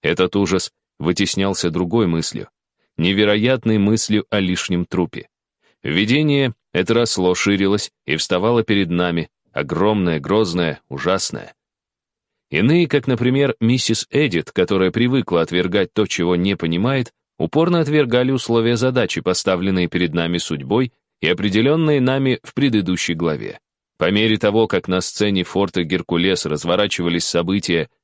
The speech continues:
эти люди все время возвращались к вопросу о правильности данных условий. Прежде всего нападение. Как оно было совершено?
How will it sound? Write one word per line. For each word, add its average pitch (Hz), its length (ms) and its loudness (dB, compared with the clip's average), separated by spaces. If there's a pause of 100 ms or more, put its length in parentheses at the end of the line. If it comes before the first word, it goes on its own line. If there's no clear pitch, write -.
(120)
эти 80 240 0
люди 107 340 2
все 101 240 -2
время 107 360 0
возвращались 95 720 0
к - 80 -8
вопросу 95 580 -2
о 101 120 -2
правильности 107 760 -2
данных 85 500 -2
условий. 71 560 -6 (500)
Прежде 135 440 2
всего 127 380 0
нападение. 104 680 0 (420)
Как 117 240 2
оно 135 240 2
было 117 280 2
совершено? 101 640 0